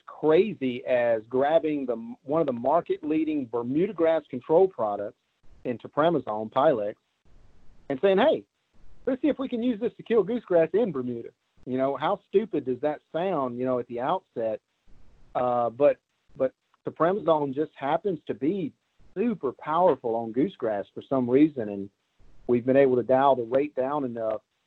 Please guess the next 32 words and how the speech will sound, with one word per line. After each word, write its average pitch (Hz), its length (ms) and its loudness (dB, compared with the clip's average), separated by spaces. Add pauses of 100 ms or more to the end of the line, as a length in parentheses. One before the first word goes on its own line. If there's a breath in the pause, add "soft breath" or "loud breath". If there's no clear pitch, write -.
(160)
and 104 160 -12
throw 135 220 4
in 123 140 -2
some 110 100 -16 (100)
Syncor 131 440 -2
to 110 60 -6
kind 113 300 -8
of. 101 120 -12 (800)
We 147 80 10
also, 214 380 6
we, 147 240 -6
we've 190 160 -6
had 240 260 -2
some 147 80 -8
pretty 190 220 -4
good, 147 340 0
uh, 139 280 -2
results 156 520 -6
with, 123 220 -6 (1080)
our 156 120 2
results 156 400 -4
with 160 200 -8
chelated 202 360 -2
iron 165 420 -4
to, 127 260 -2 (140)
to, 113 320 -6
uh, 104 320 -6 (220)
mask 147 560 0
or 107 100 -4 (100)
safeten 147 340 0
the 131 140 0
injury 143 380 -2